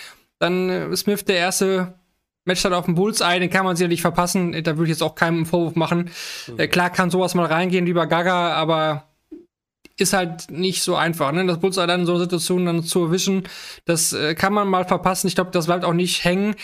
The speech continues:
Speaker 1: Was dann natürlich schon hängen bleibt, ne, sind die, die drei Darts bei vierzig Rest. Also die, die muss er eigentlich mitnehmen. Ähm,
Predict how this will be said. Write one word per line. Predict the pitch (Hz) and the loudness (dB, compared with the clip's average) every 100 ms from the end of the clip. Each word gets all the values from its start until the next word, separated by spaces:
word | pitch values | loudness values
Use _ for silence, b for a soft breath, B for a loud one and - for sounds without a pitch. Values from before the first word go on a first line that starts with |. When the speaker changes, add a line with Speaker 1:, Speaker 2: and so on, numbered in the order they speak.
| B B B B - | B B B B -2
Speaker 1:
Was | 180 180 | -2 2
dann | 196 | 0
natürlich | 196 208 202 | 0 2 2
schon | 208 214 | 2 2
hängen | 190 196 | 2 0
bleibt, | 180 180 196 - | 2 2 0 0
ne, | 180 175 | 0 2
sind | 175 | 0
die, | 185 175 | 0 -2
die | 175 | 0
drei | 170 180 | 2 2
Darts | 180 175 175 | 2 2 0
bei | - 170 | 0 0
vierzig | 185 180 165 - | 0 0 -2 0
Rest. | 160 - - - B B B B | 0 0 -2 -8 B B B B
Also | 151 | 0
die, | 160 180 | 2 2
die | 175 185 | 2 2
muss | 196 | 2
er | 190 | 2
eigentlich | 170 196 185 | 2 0 0
mitnehmen. | 185 202 196 196 202 202 _ _ _ _ _ _ _ _ _ - | 0 0 0 2 0 -2 _ _ _ _ _ _ _ _ _ -4
Ähm, | 170 170 165 | 0 0 0